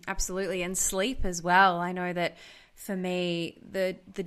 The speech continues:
way I sleep now compared to when I used to drink, and you mentioned those three A M wake-ups, you know, there's just so much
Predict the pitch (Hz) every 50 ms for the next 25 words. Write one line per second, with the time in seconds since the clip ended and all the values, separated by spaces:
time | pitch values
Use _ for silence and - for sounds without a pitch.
0 | - 180 180 190 185 202 220 226 214 196 180 180 - - - - 185 175 185 190
1 | 180 - - 214 202 208 214 254 294 320 320 - - 226 196 175 185 190 185 180
2 | 180 - - 202 180 170 175 170 170 170 165 165 160 165 170 - - 170 170 -
3 | 165 180 226 233 - 196 175 170 175 170 165 160 170 170 - - - - 175 170
4 | 170 - - 185 175 175 165 165 160 165 160 160 165 160 - - - 165 170 175
5 | 175 - 196 185 180 - - - - - 180 175 175 170 170 165 165 165 - -
6 | - - - - - - 185 190 190 - - - - 180 - - - - - -
7 | - 214 202 214 220 220 208 196 190 175 165 - - -